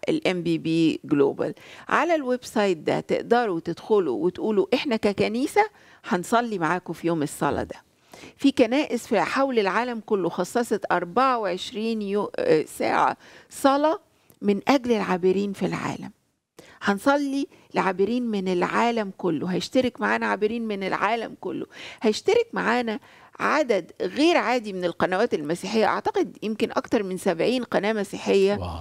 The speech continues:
Speaker 1: آه، آه، آه، ناطقة بعدة لغات،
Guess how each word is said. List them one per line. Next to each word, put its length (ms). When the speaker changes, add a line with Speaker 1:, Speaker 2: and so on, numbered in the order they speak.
Speaker 1:
آه، 280
آه، 600
آه، 600
ناطقة 580
بعدة 560
لغات، 500